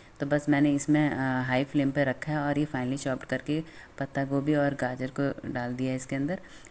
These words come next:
अब इसमें हल्का सा मैंने इसमें नमक डाला है, नमक ज़्यादा नहीं, हल्का सा ही डालना है नमक। थोड़ी सी काली मिर्च डाली है इसके अंदर,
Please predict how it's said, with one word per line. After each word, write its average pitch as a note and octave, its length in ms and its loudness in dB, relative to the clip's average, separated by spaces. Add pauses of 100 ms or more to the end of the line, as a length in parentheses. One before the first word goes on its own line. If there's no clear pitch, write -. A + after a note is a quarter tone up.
अब D3 100 2
इसमें D#3 280 4
हल्का D3 360 2
सा F3 120 -4
मैंने E3 200 4
इसमें D#3 220 4
नमक C3+ 280 4
डाला C3 220 2
है, D#3+ 100 2
नमक C#3+ 340 2
ज़्यादा C3+ 220 2
नहीं, F#3 160 0
हल्का F3+ 280 -2
सा G3 80 -2
ही E3+ 180 4
डालना B2 320 0
है B2+ 120 0
नमक। C3+ 300 -2 (1600)
थोड़ी C3+ 140 2
सी D#3 140 -6
काली C3 280 4
मिर्च D#3+ 280 4
डाली D#3+ 260 4
है E3 60 4
इसके D#3+ 200 0
अंदर, E3 260 2